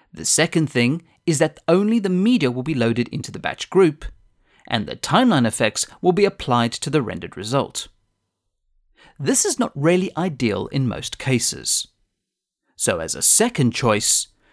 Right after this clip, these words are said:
click the Options pull-down menu and choose to convert the timeline effects when creating a batch group.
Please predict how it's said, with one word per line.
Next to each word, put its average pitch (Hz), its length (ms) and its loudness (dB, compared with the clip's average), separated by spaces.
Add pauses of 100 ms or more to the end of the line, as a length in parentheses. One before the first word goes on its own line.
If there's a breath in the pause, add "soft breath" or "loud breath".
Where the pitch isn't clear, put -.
(140)
click - 320 0
the 233 180 -4
Options - 440 -4
pull-down 160 440 0
menu 110 520 0 (420 soft breath)
and 208 180 0
choose 202 360 -2
to - 140 -4
convert 147 680 0
the 107 80 -6
timeline 196 480 2
effects - 480 -4
when 165 160 -4
creating 127 520 -2
a 143 60 0
batch - 340 -6
group. - 340 -4